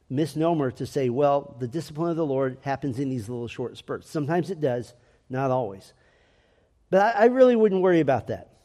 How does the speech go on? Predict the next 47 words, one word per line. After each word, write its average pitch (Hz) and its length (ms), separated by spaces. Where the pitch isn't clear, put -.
The 123 100
best 214 240
question 190 400
is, 165 260
assuming 240 500
this 208 180
is 175 120
God's 180 300
discipline, 160 680
how 180 300
shall 175 200
I 170 100
respond 139 680
in 143 320
humility? 147 600
As 135 80
much 190 220
as 185 100
I 180 80
would 160 120
like 165 180
to 156 60
just 139 240
teach 185 260
through 151 220
the 131 60
passage 135 400
we 123 140
just 123 200
did 147 140
in 127 60
Hebrews 123 320
twelve, 147 280
that's 123 200
not 170 140
my 147 100
focus 147 400
today. 117 380
I 170 80
want 202 220
to 254 60
focus 190 520
on 143 400
one 196 340
humble 175 460
response, 127 600
though. 95 240